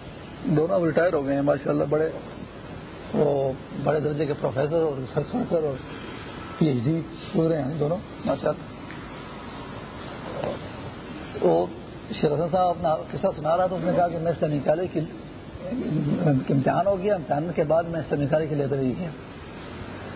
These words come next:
تو آگے سراج بیٹھا ہوا تھا، موجود تھا۔ تو اس نے کہا، "شیر حسن صاحب، کدھر آ گئے، کدھر آئے ہو؟" تو کہتے، میں نے اسے کہا، "یار، امتحان ہو گیا ہے، وقت فارغ ہے، میرا خیال تھا کوئی ناول ماول نکالوں، پڑھیں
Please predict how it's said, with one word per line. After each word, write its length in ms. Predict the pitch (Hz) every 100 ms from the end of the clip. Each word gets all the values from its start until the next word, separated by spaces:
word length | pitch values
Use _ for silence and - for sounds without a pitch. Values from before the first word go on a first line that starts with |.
| - - - -
تو 120 | -
آگے 240 | 175 185 165 -
سراج 220 | 160 151 131
بیٹھا 180 | 147 120
ہوا 180 | 120 120
تھا، 100 | 104 110
موجود 380 | 139 135 127
تھا۔ 100 | 120 131 - - - - - - - -
تو 140 | - 175
اس 60 |
نے 60 | 165
کہا، 140 | 170
"شیر 180 | 170 165
حسن 200 | 139 180 180
صاحب، 0 |
کدھر 240 | 226 240
آ 180 | 220 202
گئے، 180 | 196 202 170
کدھر 180 | 208 214
آئے 140 | 208
ہو؟" 180 | 196 190 - - - - - - - -
تو 60 | - -
کہتے، 180 | 180
میں 100 | 185
نے 60 | 190
اسے 100 | 180
کہا، 80 | 190
"یار، 100 | 208
امتحان 400 | 226 202 - 180
ہو 100 | 160 190
گیا 160 | 226
ہے، 80 | 214
وقت 300 | 165 165 175
فارغ 320 | - - 202
ہے، 120 | 196 151 - - - -
میرا 200 | - - -
خیال 140 | 180 165
تھا 80 | 165
کوئی 120 | 147 131
ناول 240 | 147 202
ماول 280 | 208 196 202
نکالوں، 540 | 185 165 151 147 135 123 - - - - - - - - - - -
پڑھیں 200 | 226